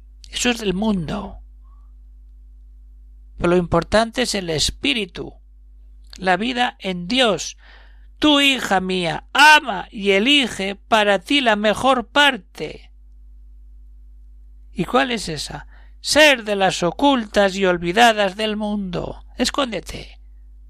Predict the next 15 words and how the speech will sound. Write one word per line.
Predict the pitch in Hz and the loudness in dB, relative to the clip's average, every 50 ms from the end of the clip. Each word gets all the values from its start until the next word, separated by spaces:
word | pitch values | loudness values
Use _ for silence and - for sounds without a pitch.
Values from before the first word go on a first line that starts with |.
| - - - - - - | -20 -20 -20 -20 -20 -12
¿Qué | - - 226 | -6 -6 -4
es | 180 | -2
una | 190 196 180 | -2 -2 -2
monja | 180 170 - | -2 -2 -2
de | 175 170 | -4 -2
clausura? | - 156 139 151 160 - - | -4 -4 -4 -4 -6 -2 0
Un | 226 220 220 | 0 2 2
alma | 220 214 208 208 208 196 - | 2 0 0 0 -2 -2 -2
escondida | - 165 - - - 165 160 156 - 180 180 175 175 175 - | -4 -6 -4 -2 -4 -4 -4 -2 -2 -2 0 0 -2 -2 -2
pero | - 170 165 165 165 | -4 -2 -2 -2 -2
ganada | 165 160 151 151 151 151 156 156 160 - | -2 -2 -2 -2 -2 -2 -2 -4 -4 -4
y | - 170 | -4 -4
entregada | 170 165 - - 160 151 147 143 143 151 151 147 | -4 -4 -2 -4 -4 -2 -2 -2 -2 -2 -4 -4
a | |
Dios. | 151 151 151 147 - 147 - - | -4 -4 -6 -6 -6 -8 -10 -14